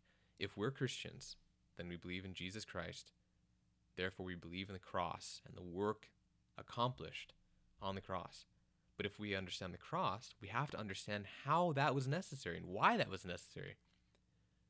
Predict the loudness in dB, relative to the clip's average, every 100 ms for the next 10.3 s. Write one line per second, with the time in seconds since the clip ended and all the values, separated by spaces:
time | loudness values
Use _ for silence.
0 | _ _ _ -12 -4 0 0 0 -4 -4
1 | -4 0 0 0 -8 -8 -6 -6 -8 _
2 | _ _ _ _ -4 -4 -2 0 0 -4
3 | -6 -8 -10 -8 -2 0 -2 -4 -6 -6
4 | -6 -6 -2 -2 -2 -4 -8 -6 -10 _
5 | -20 -8 -4 -2 -2 -6 -10 _ _ _
6 | _ _ _ _ -8 -4 4 4 6 2
7 | 2 4 6 8 6 6 -4 -6 -10 -14
8 | _ _ _ _ _ _ _ _ _ _
9 | _ _ -4 4 4 4 6 6 6 4
10 | 4 2 -4